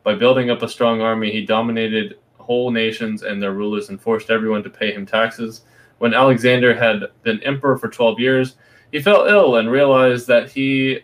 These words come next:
was about to die. He called together his generals, noblemen who had been, uh, brought up with him since his early childhood,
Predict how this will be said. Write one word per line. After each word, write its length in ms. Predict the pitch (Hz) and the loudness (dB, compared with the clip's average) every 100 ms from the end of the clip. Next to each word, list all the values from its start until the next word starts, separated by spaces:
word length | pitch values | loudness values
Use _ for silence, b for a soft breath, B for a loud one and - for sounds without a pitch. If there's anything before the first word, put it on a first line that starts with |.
| 127 | -6
was 160 | 120 | -6
about 240 | 113 120 113 | 2 2 2
to 80 | |
die. 400 | 107 123 120 92 | -2 2 2 0
He 140 | 92 104 | -4 -14
called 400 | - 123 123 117 | -4 0 0 -2
together 400 | 123 117 117 113 | -4 -2 0 -2
his 160 | 113 | -6
generals, 500 | 104 113 113 113 110 | -4 -4 -2 -4 -4
noblemen 560 | 110 113 110 107 107 104 98 - | -4 -4 -6 -6 -6 -6 -12 -6
who 80 | |
had 200 | 107 104 | -4 -4
been, 300 | 101 104 101 - _ | -2 -4 -4 -12 _
uh, 220 | 98 101 | -12 -12
brought 360 | - 101 107 104 | -12 0 2 4
up 220 | 113 110 _ b b | 2 0 _ b b
with 180 | 113 - | -8 -4
him 160 | 117 | -4
since 280 | 110 117 107 | -4 -10 -10
his 120 | 104 101 | -8 -4
early 200 | 104 98 | -2 -2
childhood, 600 | - 117 113 117 110 - | 2 4 4 2 0 -4